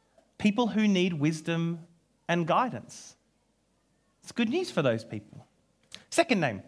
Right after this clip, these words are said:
the child will be called Mighty God, which, fascinating, right? Here, Isaiah, the prophet, he's speaking a message from the one true God of the universe.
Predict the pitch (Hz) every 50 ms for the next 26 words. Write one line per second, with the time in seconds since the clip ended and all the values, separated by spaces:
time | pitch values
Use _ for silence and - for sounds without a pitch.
0 | - - - - - - - 202 196 - - - 277 269 302 285 247 226 190 190
1 | 202 196 196 202 208 190 185 180 156 - - - - _ - 151 165 175 180 185
2 | 185 190 180 175 170 139 139 147 135 123 107 104 - - - 262 302 294 - -
3 | - - - - - _ _ - - - - - 202 165 139 117 110 110 95 101
4 | - 131 139 165 233 233 - - - _ _ _ - 320 247 175 156 180 202 -
5 | 190 190 185 170 226 233 220 202 180 143 151 - - - - 196 180 - 131 147
6 | 160 - - - - - - _ _ - 214 220 240 240 240 226 - - - -
7 | - - - - 254 254 262 262 262 277 254 220 202 180 - - 156 143 - -
8 | - 165 151 147 143 143 139 143 139 135 139 170 185 202 208 214 220 226 226 -
9 | - - - - 202 185 180 180 180 180 165 147 143 131 131 123 123 123 127 123
10 | 120 135 135 127 123 113 110 101 101 101 117 151 - - - -